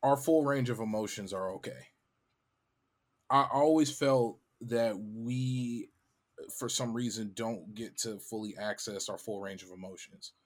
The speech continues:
Um, you know, I, I think of my coworker, uh, back when we used to be in the office with my nine-to-five, you know, sh-, I felt like she couldn't show any form of frustration because then it was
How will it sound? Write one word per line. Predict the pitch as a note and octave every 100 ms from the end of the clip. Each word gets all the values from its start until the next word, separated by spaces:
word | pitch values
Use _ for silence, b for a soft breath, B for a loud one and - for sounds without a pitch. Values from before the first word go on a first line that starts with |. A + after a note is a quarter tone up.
| _ _ _ _ _ -
Um, | B2 A#2+ A2+ G#2+ G#2 F#2+ F#2 _ -
you | A#2+
know, | A#2 G#2+ G2+ D#2 _ _ _ _ _ _ _ _ _
I, | A#2 -
I | A2
think | B2 -
of | -
my | F#2
coworker, | - B2+ B2 A#2+ A#2+ A#2+ A2+ - _ _ A#2+
uh, | A2 G#2 F#2+ D2 C2
back | G2+ G#2
when | G#2+
we | G#2+
used | G#2+ -
to |
be | G2
in | G2+
the | -
office | G#2+ G#2+ A2+ A2 - -
with | G2+ G2+ -
my | G2 F#2+ F#2+
nine-to-five, | A2 G#2+ G2 A2 G#2+ G#2 G2+ _ _ _ _ _
you | A2
know, | G#2+ G2+ F#2 _ _ _ _ _ _
sh-, | - - - - - _ A2
I |
felt | - C3
like | A#2
she | - A#2+
couldn't | B2+ G#2
show | - G#2 A2
any | G#2+
form | - G#2+ G#2 F#2+
of | F2+ - -
frustration | A#2 - A#2 A2+ - G2
because | F#2+ G#2 G2
then | G2
it |
was | F#2+ F#2